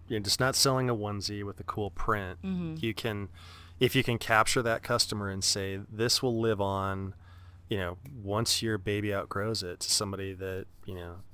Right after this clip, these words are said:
Speaker 1: you're gonna know who you're helping."
Speaker 2: Right.
Speaker 1: I think that's so powerful.
Speaker 2: Right. Right. And, I mean, the goal, the vision for the brand is to really be able to grow out our donation program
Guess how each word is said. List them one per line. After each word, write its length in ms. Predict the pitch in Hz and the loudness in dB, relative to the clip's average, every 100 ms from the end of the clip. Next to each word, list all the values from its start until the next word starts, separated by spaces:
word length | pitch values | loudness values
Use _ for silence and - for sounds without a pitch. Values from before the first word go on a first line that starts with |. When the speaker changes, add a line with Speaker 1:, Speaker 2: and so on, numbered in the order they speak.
| - 110 | -14 -8
Speaker 1:
you're 260 | 107 120 | 2 2
gonna 180 | 117 107 | 4 0
know 580 | 98 98 104 107 110 107 | 0 0 2 2 0 -2
who 80 | 117 | -2
you're 180 | 107 95 | -2 0
helping." 360 | 98 101 - | -2 -4 -8
Speaker 2:
Right. 300 | - 160 151 | -4 -2 -2
Speaker 1:
I 60 | 107 | -4
think 160 | 107 113 | -4 0
that's 180 | 104 - | 2 6
so 360 | - 110 104 | 6 6 2
powerful. 680 | 104 104 101 101 - 98 98 | 8 8 8 4 -2 -6 -6
Speaker 2:
Right. 320 | 185 143 135 - - - - - | -4 -6 -6 -10 -20 -20 -20 -16
Right. 240 | - - - - | -8 -8 -6 0
And, 260 | 185 214 - | 2 2 4
I 100 | 196 | 4
mean, 160 | 190 | 6
the 80 | 175 | 4
goal, 340 | 156 170 190 | 8 10 12
the 100 | 165 | 8
vision 480 | 147 156 180 147 139 | 4 2 4 2 2
for 160 | 147 151 | -2 -2
the 100 | 143 | 0
brand 400 | 151 147 147 139 | 2 2 2 0
is 180 | 147 - | -2 0
to 120 | 160 | 0
really 220 | 156 156 | 2 2
be 140 | 156 147 | 2 2
able 180 | 135 143 | 0 -4
to 180 | - | -6
grow 280 | 143 151 143 | -2 4 6
out 260 | 139 139 135 | 6 6 4
our 100 | 143 | 2
donation 500 | 143 139 139 147 190 | 0 -2 -2 -2 -4
program 480 | 196 214 214 233 233 | 0 0 4 4 4